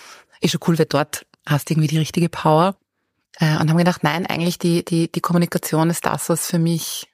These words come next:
einfach mehr Sinn ergibt, wo ich wirklich mitgestalten kann, wie wir Menschen bestimmte Dinge erzählen und welche Dinge wir ihnen erzählen und dass wir anfangen sollten, ihnen die richtigen Dinge zu erzählen.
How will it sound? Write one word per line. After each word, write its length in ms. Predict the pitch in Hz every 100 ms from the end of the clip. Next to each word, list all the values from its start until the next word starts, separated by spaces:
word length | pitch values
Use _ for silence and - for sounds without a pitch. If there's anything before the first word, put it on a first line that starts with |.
| _ -
einfach 220 | 160 156
mehr 100 | 165
Sinn 260 | - 175 160
ergibt, 540 | 170 - 160 - - - - - - - _ _ -
wo 120 | 165
ich 100 | -
wirklich 360 | 170 170 160 - _ _ _ _ -
mitgestalten 760 | 185 - - - 156 156 -
kann, 440 | 175 170 165 160 165
wie 200 | 180 170
wir 140 | 180
Menschen 600 | 175 151 170 - - 165
bestimmte 480 | 165 - - 170 -
Dinge 360 | - 165 165 -
erzählen 520 | - - 151 160 165
und 160 | 160 - - - -
welche 320 | - 170 160 180
Dinge 260 | 170 170
wir 60 | 160
ihnen 200 | 160 160
erzählen 320 | 160 160 160
und 60 | 160
dass 140 | 160
wir 160 | 160 -
anfangen 420 | 151 - 170 165
sollten, 440 | - 156 - 165
ihnen 180 | 156 160
die 140 | -
richtigen 420 | - 160 - 165 156
Dinge 240 | 156 156
zu 140 | -
erzählen. 420 | 165 - - 170